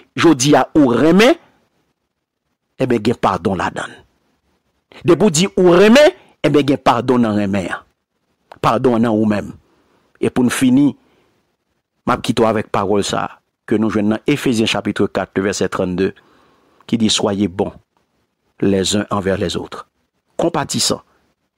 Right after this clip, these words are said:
vous pardonnant réciproquement comme Dieu vous a pardonné en Christ. Donk, mè byenneme, kesyon se èske ou konnen ki sa renmen ye? Renmen,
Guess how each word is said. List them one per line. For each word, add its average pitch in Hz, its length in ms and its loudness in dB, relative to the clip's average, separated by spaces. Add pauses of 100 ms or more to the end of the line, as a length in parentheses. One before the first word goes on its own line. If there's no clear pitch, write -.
(280)
vous 123 200 -2
pardonnant 147 680 4 (160)
réciproquement 143 1000 2 (360)
comme 110 240 0
Dieu 101 420 0 (340)
vous 101 240 -2
a 95 60 -2
pardonné 95 640 -2
en 87 120 -6
Christ. - 680 -8 (1200)
Donk, 151 200 0
mè 139 100 2
byenneme, 117 460 0 (1400)
kesyon 143 380 2
se 143 140 2
èske - 180 -2
ou 120 100 0
konnen 110 280 -4
ki 110 120 -4
sa 101 160 -2
renmen 104 300 0
ye? 117 160 0 (960)
Renmen, 110 540 -2